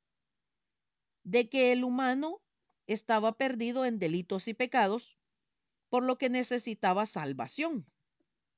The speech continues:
El Señor Jesucristo es esa verdad. Él es el único que ofreció su vida para salvarnos, pagando por todos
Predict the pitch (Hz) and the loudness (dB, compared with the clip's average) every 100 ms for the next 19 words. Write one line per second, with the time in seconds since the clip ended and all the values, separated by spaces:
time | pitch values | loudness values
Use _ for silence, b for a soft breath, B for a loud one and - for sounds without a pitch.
0 | _ _ _ _ _ _ 220 196 - 135 | _ _ _ _ _ _ 0 0 -4 -8
1 | 127 123 156 180 254 226 240 - 285 294 | -6 -8 -6 -6 -6 -4 -4 -4 -6 -6
2 | _ _ _ - 254 294 - - 220 254 | _ _ _ -2 -2 -2 -10 -8 -4 -2
3 | 294 269 226 180 165 156 165 247 262 190 | 0 0 2 0 -2 -6 0 4 4 2
4 | 139 - _ _ _ _ 240 277 302 330 | -4 -12 _ _ _ _ 0 2 4 2
5 | 330 - _ _ _ _ _ _ 247 285 | 0 -6 _ _ _ _ _ _ 0 0
6 | - 214 208 233 302 349 320 294 240 233 | -2 -2 -2 -2 -2 -4 -4 -6 0 -2
7 | 202 208 175 - 277 302 - 190 214 196 | 0 -4 -4 -2 -2 0 -2 -2 0 0
8 | 240 - _ _ _ _ _ _ 202 180 | 0 -2 _ _ _ _ _ _ 0 0
9 | - 147 143 185 208 185 139 - - - | 0 -2 2 2 2 0 -6 -8 -14 -16
10 | _ _ _ _ _ - 160 156 185 208 | _ _ _ _ _ -2 -2 2 0 0
11 | 214 - 151 135 - 240 269 285 294 - | -2 -2 -4 -4 -2 2 2 0 -4 -10